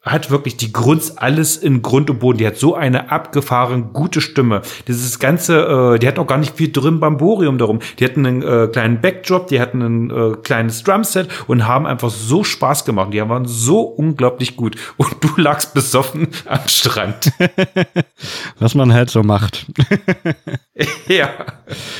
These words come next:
Speaker 2: Ja, ja, genau. Also, wie gesagt, wer, wer keinen Wein trinkt, der sollte auch keine Erdbeerbohle trinken. <laughs>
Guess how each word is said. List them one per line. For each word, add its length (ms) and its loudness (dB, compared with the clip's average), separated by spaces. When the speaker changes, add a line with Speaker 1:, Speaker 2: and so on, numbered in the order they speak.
Speaker 2:
Ja, 140 4
ja, 180 6
genau. 240 4
Also, 440 4
wie 80 2
gesagt, 340 4
wer, 320 6
wer 120 4
keinen 260 2
Wein 220 4
trinkt, 260 2
der 80 6
sollte 240 4
auch 80 2
keine 220 0
Erdbeerbohle 500 2
trinken. 440 0
<laughs> 40 0